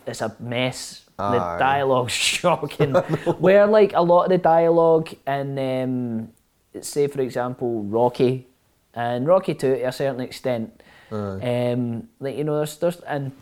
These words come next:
Speaker 1: Balboa, uh,
Speaker 2: Yeah.
Speaker 1: as well. There's, there's some, you know, there's some <laughs> fucking cheesy dialogue in there, but I think overall the s-, the script is quite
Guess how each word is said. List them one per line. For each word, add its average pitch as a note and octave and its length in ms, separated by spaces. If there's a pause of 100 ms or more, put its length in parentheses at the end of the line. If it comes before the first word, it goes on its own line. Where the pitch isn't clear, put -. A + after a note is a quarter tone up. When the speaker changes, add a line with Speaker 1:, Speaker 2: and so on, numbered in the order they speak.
(100)
Speaker 1:
Balboa, D3 560 (400)
uh, - 40
Speaker 2:
Yeah. B2 440
Speaker 1:
as B2 100
well. C3 300
There's, B2 180
there's F3 220
some, F4 260 (180)
you F4 100
know, G3 180
there's G#3 160
some E3 140
<laughs> - 260
fucking F#3 340
cheesy E3+ 300
dialogue C#3 520
in A#2+ 140
there, A2+ 200
but A2 360 (500)
I A#2+ 100
think C#3+ 280
overall B2 440
the A2+ 80
s-, - 140 (460)
the A2+ 220
script - 540
is A#2 260 (220)
quite D3 400